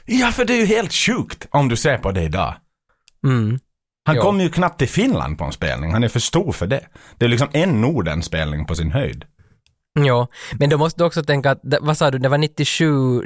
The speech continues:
Speaker 2: jag tror Dogstar är där nittiosju också. Nej, eller nittionio. Nittionio var Dogstar, tror jag. Men då har också Matrix premiär samma år som Keanu Reeves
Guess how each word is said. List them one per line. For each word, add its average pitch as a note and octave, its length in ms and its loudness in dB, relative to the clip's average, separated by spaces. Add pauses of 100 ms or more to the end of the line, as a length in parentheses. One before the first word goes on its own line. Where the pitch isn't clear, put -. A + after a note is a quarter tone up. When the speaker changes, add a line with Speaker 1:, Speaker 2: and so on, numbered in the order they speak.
Speaker 2:
jag C#3+ 120 2
tror E3 160 2
Dogstar C#3 480 2
är A#2 100 2
där A2+ 200 2
nittiosju A2 600 -2
också. - 420 -2 (140)
Nej, D3 280 2
eller C3+ 140 2
nittionio. A#2 840 -2
Nittionio F#3+ 500 2
var A2 80 2
Dogstar, - 380 -2
tror - 200 -4
jag. C3+ 80 -2 (420)
Men D3+ 320 0
då D3 120 2
har G3 200 2
också D#3+ 320 -2
Matrix C#3 720 0
premiär C#3 720 2
samma D#3 540 2
år C#3 360 2
som A2+ 300 -2
Keanu B2 300 2
Reeves A#2+ 420 0